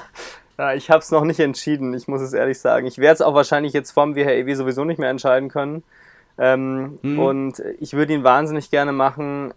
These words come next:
Speaker 1: ähm, will aber, wie gesagt, jetzt auch im Hinblick darauf, dass ich jetzt in diesem Jahr zumindest echt nochmal den Marathon angehen möchte, ähm, jetzt auch nix aufs Spiel setzen. Und, ähm, deswegen werde ich auf jeden Fall den W H I W jetzt erstmal geschehen lassen, werd dann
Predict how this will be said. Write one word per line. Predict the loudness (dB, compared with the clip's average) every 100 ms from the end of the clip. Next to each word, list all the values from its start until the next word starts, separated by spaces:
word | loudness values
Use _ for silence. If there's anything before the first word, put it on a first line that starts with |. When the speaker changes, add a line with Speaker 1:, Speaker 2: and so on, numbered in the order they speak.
| -2
Speaker 1:
ähm, | 0 0 -2 -8 -4
will | -2
aber, | 2 2
wie | 0
gesagt, | -2 0 0
jetzt | -2 -4
auch | -4
im | -2
Hinblick | -4 -2 0
darauf, | 2 2 0
dass | -4
ich | -6
jetzt | -10 -8
in | -8
diesem | -6 -4 0
Jahr | 0
zumindest | 0 -4 -4 -6
echt | -6 -6
nochmal | -6 -4 -2
den | 0
Marathon | 0 0 -2 -10
angehen | -8 -8 -8
möchte, | -6 -10 -6 -8 -8 _ _ _ _ -6
ähm, | -2 -2
jetzt | -2 -2
auch | -2
nix | -2 -2
aufs | -4 -4
Spiel | -2 0
setzen. | 0 -2 -6 -10 -10 -16
Und, | -6 -4 -4 -6 -8 -4
ähm, | -2 -2 -4 -8 -10 -12
deswegen | -12 -8 -6 0
werde | 0
ich | 0
auf | -4 -4
jeden | -8
Fall | -2 -2
den | -2
W | -4 -2
H | -2
I |
W | -2
jetzt | -4 -4
erstmal | -4 -6 -2 -2 -2 _ -20 _ _
geschehen | -4 0 0 2 2
lassen, | 0 0 -6 -6 -6 -10
werd | -6 -4 -2
dann | -2 -2 -4 -8